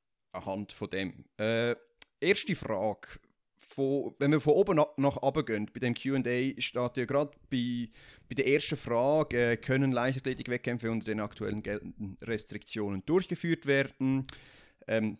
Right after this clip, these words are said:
das ist, wird ja mit Ja beantwortet, haben wir schon gesagt. Dort steht in der Spalte Betreuer, steht, ähm, s-, so wenig Betreuer wie möglich, eine pro Athlet respektive pro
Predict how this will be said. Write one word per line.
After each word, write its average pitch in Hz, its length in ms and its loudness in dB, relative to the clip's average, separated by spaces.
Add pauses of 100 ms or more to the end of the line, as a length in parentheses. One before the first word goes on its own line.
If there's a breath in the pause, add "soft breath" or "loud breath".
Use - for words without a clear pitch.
das 107 160 -4
ist, - 180 -6
wird 120 180 0
ja 107 60 0
mit 104 160 0
Ja 135 180 4
beantwortet, 147 540 0
haben 107 140 -2
wir 104 80 -4
schon 113 100 -10
gesagt. 131 560 -4 (100)
Dort 143 180 -2
steht 135 600 0
in 135 60 -8
der 123 80 -2
Spalte 123 460 -2
Betreuer, 110 680 -2 (560 loud breath)
steht, - 400 -2 (140)
ähm, 110 340 2 (600)
s-, - 220 -10 (260)
so 135 260 2
wenig 190 380 2
Betreuer 143 500 4
wie 117 120 0
möglich, 180 720 0 (140)
eine 170 420 0
pro - 300 0
Athlet 127 680 -2
respektive 127 720 -6
pro - 360 -8